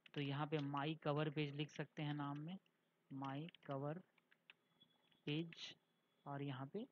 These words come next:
ओके कर दिया। तो ये my cover page नाम से आपके gallery में save हो जाएगा। ये देखिए आ चुका है my cover page। तो ऐसे आप, अ, save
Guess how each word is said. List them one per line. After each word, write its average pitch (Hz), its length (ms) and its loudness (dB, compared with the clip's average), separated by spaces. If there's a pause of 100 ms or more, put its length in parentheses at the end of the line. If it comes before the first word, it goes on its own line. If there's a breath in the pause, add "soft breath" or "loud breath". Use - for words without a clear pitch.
(200)
ओके 151 240 0
कर 135 180 -2
दिया। 143 300 -10 (800)
तो 151 60 0
ये 156 180 2
my 151 320 2
cover 165 280 4
page 160 240 2
नाम 139 280 2
से 196 240 -4 (440)
आपके 147 340 -2
gallery 139 440 2
में 180 180 -2 (360)
save 143 180 2
हो 127 100 0
जाएगा। 131 420 -8 (480)
ये 143 80 2
देखिए 139 300 0
आ 139 100 2
चुका 135 280 -6
है 127 160 -10 (1800)
my 143 200 0
cover 131 300 0
page। - 420 -10 (1300)
तो 160 100 0
ऐसे 160 220 4
आप, 185 240 8 (140)
अ, 156 320 2 (460)
save 180 180 6